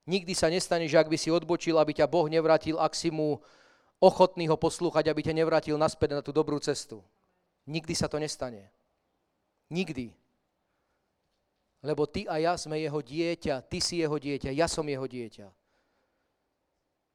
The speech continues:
A správny otec chce takýmto spôsobom vychovávať svoje deti. Ale nie vždy bude k ním hovoriť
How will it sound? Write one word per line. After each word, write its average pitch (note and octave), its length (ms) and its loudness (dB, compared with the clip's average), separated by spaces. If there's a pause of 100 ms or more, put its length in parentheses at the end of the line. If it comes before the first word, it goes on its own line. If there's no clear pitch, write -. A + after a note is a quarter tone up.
(300)
A C3 80 -8
správny D3+ 480 2
otec E3 280 2
chce - 240 -6
takýmto D#3+ 360 -2
spôsobom D3+ 560 -2
vychovávať D3+ 480 0
svoje C#3+ 240 -2
deti. B2+ 280 -8 (2500)
Ale C#3+ 160 2
nie E3+ 240 2
vždy D#3+ 200 -2
bude D3+ 200 2
k - 160 -6
ním D3+ 80 -2
hovoriť C#3+ 420 6